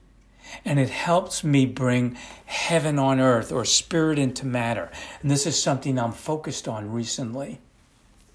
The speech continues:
So every time I take a walk outside in nature, I can feel the aliveness of spirit that runs through everything in nature.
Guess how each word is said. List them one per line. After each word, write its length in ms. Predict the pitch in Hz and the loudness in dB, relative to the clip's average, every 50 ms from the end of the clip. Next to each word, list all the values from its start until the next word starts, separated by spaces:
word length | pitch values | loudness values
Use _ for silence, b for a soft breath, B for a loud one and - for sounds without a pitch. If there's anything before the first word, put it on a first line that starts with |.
| _ - B B B B B | _ -18 B B B B B
So 140 | B 160 | B 4
every 200 | 147 165 196 233 | 6 6 6 4
time 300 | 226 - 180 196 185 180 | 2 2 0 0 2 4
I 120 | 180 165 151 | 4 2 2
take 240 | - 147 147 139 - | 2 0 0 2 2
a 60 | 143 | 2
walk 300 | 127 127 127 131 131 - | 2 4 2 2 2 2
outside 560 | 143 139 135 131 - - - 143 135 135 135 | 2 2 2 0 -2 -2 2 2 4 4 2
in 140 | 156 156 147 | 2 2 0
nature, 540 | 135 120 117 110 - - 135 117 127 135 - - _ _ _ _ _ _ _ _ _ _ _ _ _ _ _ - B B B B B B B B B | 0 0 0 -2 -2 -2 -2 -2 -4 -4 -8 -14 _ _ _ _ _ _ _ _ _ _ _ _ _ _ _ -20 B B B B B B B B B
I 160 | - 151 151 | 2 2 2
can 220 | 151 - 160 151 | 2 2 0 0
feel 340 | 135 - - - 208 208 214 | -2 -2 -2 0 0 0 0
the 180 | 185 165 151 143 | 0 2 2 2
aliveness 1040 | 131 123 120 117 117 117 113 123 139 156 160 160 156 147 143 147 139 135 - - | 2 2 0 -2 -4 -4 -2 -2 0 0 0 0 0 0 0 0 0 0 -2 -2
of 100 | 147 123 | -2 -2
spirit 800 | - - - - - - 160 147 147 143 131 113 104 - - - - B B B B B | 0 0 0 0 -2 -2 -4 -2 0 0 -2 -2 -4 -8 -14 -20 -20 B B B B B
that 200 | 131 127 120 113 | 0 0 2 2
runs 380 | 117 127 135 143 139 - - | 2 2 2 2 2 0 0
through 160 | - 143 127 | -2 0 0
everything 640 | 123 127 123 135 123 107 - - - - 208 202 - b b b b b b b b b | 2 0 0 0 -2 -4 -4 -6 -6 -6 -6 -8 -10 b b b b b b b b b
in 180 | - 147 135 135 | -4 0 0 2
nature. 520 | 143 165 180 185 180 - - - - - | 2 0 0 -2 -4 -4 -4 -4 -6 -8